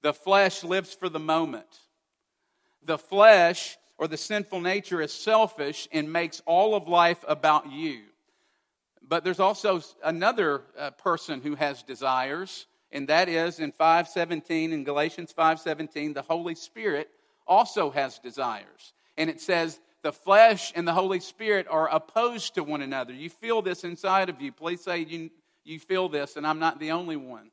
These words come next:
<laughs> You feel the flesh pulling in one direction and the Holy Spirit pulling in the other direction. They're at war with one another and will be until Jesus returns and makes all things new.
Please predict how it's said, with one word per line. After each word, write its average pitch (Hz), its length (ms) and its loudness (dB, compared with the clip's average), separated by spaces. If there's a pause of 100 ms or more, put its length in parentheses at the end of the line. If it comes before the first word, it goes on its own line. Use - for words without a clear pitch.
<laughs> 143 80 -20 (680)
You 170 160 -10
feel 196 320 2
the 165 140 -2
flesh 208 520 6
pulling 196 380 -4
in 180 120 -6
one 226 200 -2
direction 175 680 -2 (400)
and 160 220 -4
the 170 60 -2
Holy 185 300 0
Spirit 220 520 -2
pulling 196 460 -4 (300)
in 170 180 -4
the 180 140 2
other 233 300 2
direction. 139 640 -4
They're 160 260 -6
at 170 200 -2
war 233 440 0
with 165 280 -4
one 143 160 -8
another 151 360 -4
and 180 160 -6
will 226 240 -2
be 165 240 -4
until 160 220 -8
Jesus 180 480 -14
returns 175 480 -6
and 165 140 -10
makes 165 240 -6
all 160 180 0
things 160 380 -10
new. 165 320 -12